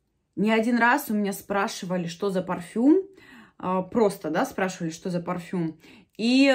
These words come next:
ну, то есть он очень, э, такой, обращающий на себя внимание, очень комплиментарен. И несколько девушек его как-то,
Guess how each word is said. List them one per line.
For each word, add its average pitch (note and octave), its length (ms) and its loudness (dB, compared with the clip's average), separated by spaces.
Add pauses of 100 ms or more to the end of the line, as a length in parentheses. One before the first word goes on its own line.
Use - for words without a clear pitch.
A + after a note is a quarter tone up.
(100)
ну, B3+ 120 6
то A3 100 2
есть A3 140 -2
он G#3+ 120 2
очень, A3 340 0
э, G#3 180 0
такой, G3 640 -2
обращающий A3 640 -2
на F3 80 -2
себя F#3+ 200 -4
внимание, A#3 440 4
очень - 180 -8
комплиментарен. G#3+ 800 -4 (140)
И A#3+ 140 4
несколько A#3+ 560 2
девушек A3+ 500 -2
его A3 420 -2
как-то, G#3 580 -2